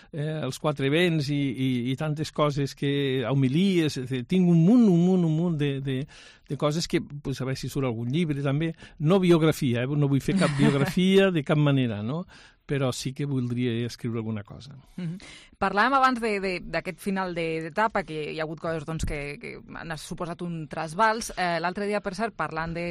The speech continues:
Speaker 2: d'aquesta cerimònia que es farà el dia vuit, en què
Speaker 1: Sí.
Speaker 2: Joan Planelles, doncs, eh, serà ja, eh, nomenat arquebisbe de Tarragona, l'Assemblea d'Entitats del Seguici Popular de la ciutat, eh, ha rebutjat en aquest cas fer la sortida que acostuma a fer. No
Speaker 1: Oh,
Speaker 2: sé
Speaker 1: però,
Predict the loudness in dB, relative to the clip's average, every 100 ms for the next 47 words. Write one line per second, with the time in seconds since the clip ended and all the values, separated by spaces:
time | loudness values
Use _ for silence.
0 | -4 -6 -8 -12 -8 -4 -2 -2 -4 -4
1 | -6 -10 -12 -6 -2 0 -2 -8 -8 -6
2 | -6 -6 -4 -4 -2 0 -2 -6 -2 -2
3 | 0 -4 -8 -8 -8 -8 -12 -12 -12 -14
4 | -14 -8 -6 -2 -2 -4 -8 -12 -10 -12
5 | -12 -12 -8 -6 -6 -8 -8 -8 -10 -6
6 | -4 -4 -4 -14 -12 -8 -4 -2 2 2
7 | 0 -2 -4 -4 -6 -4 -4 -4 -6 -6
8 | -4 -2 -2 -4 -6 -6 -4 -4 -4 -4
9 | -2 -2 -2 -2 -2 -2 -4 -4 -4 -6
10 | -6 -8 -6 -6 -6 -4 -4 -4 -8 -10
11 | -8 -6 -4 -4 -4 -6 -4 -2 0 -2
12 | -4